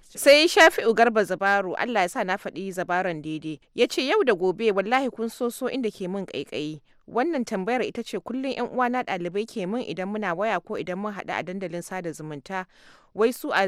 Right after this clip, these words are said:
zaton su, tunda ina cikin shugabannin ɗalibai wato S U G, wataƙila ina da wani labari a kai. Tunda kuka ɗauko wannan maudu'i,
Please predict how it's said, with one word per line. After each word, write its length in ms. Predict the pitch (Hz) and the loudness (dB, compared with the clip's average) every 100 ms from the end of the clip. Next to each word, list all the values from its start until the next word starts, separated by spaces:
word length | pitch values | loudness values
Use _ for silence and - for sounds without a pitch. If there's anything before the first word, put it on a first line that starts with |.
| 175 | -2
zaton 420 | 165 180 233 277 | -6 -4 -2 -4
su, 240 | - 302 - _ | -6 -10 -10 _
tunda 220 | - 233 226 | -6 -2 -2
ina 220 | 226 175 | 0 -2
cikin 300 | - - 233 | -4 -6 -6
shugabannin 680 | - 202 165 151 156 180 226 | -4 -4 -2 -4 -6 -6 -4
ɗalibai 460 | 156 156 160 196 220 | -4 -4 -6 -6 -2
wato 260 | 160 - | -2 -4
S 300 | - 170 - | -8 -8 -8
U 100 | 180 | -12
G, 300 | 165 190 160 _ _ _ - | -10 -12 -14 _ _ _ -8
wataƙila 440 | 185 - 247 254 | -6 -4 -2 0
ina 220 | 220 208 | 2 2
da 80 | 175 | 2
wani 180 | 180 226 | 0 0
labari 480 | 214 170 214 247 226 | 0 0 0 -2 -2
a 100 | - | -6
kai. 280 | - 185 147 _ _ _ - | -6 -8 -10 _ _ _ -8
Tunda 240 | 392 370 | -2 -2
kuka 220 | 269 262 - | -2 -2 -2
ɗauko 240 | 196 240 226 | -2 0 0
wannan 240 | 240 208 | 0 0
maudu'i, 560 | 175 160 160 190 147 | -2 -4 -6 -10 -8